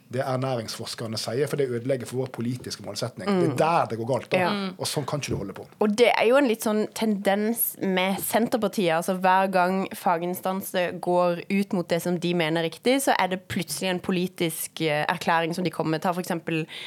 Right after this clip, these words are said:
Speaker 2: eh, i domstolsreformen, så er det jo akkurat det samme,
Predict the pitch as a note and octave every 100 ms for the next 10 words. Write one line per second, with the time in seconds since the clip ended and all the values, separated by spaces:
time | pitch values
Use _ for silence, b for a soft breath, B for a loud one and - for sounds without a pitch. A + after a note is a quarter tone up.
0 | B B - E3+ D#3+ D#3+ D#3+ - E3+ F#3
1 | F#3 - G3 - F3 E3 D3+ D#3 F3+ F3+
2 | F3 D#3+ - F3 - F3 D3+ C#3 E3